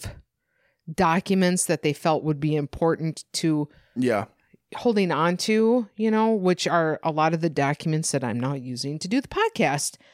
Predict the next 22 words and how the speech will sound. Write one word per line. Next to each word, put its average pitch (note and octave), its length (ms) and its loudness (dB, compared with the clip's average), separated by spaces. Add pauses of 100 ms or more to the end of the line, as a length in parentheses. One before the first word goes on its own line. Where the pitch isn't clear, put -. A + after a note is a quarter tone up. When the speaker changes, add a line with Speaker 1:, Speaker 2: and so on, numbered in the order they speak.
(760)
Speaker 1:
And, A3 400 4
uh, A3+ 200 4
here C4 220 2
we D4 160 6
are. F4 320 4 (440)
Speaker 2:
It E3 120 2
does F#3 300 2
feel F3 240 0
familiar C#3+ 560 0
to, A#2 540 -4
um, G#2 500 -4 (880)
other - 180 -8
stories A#2+ 400 -2
we've A#2+ 120 -2
done B2+ 260 0
on, A#2+ 320 -2 (100)
uh, A2+ 360 -2 (160)
uh, B2 160 -4 (200)
<laughs> - 220 -12
people C3+ 220 -2
with C#3 120 -2
narcissist, C3+ 800 -2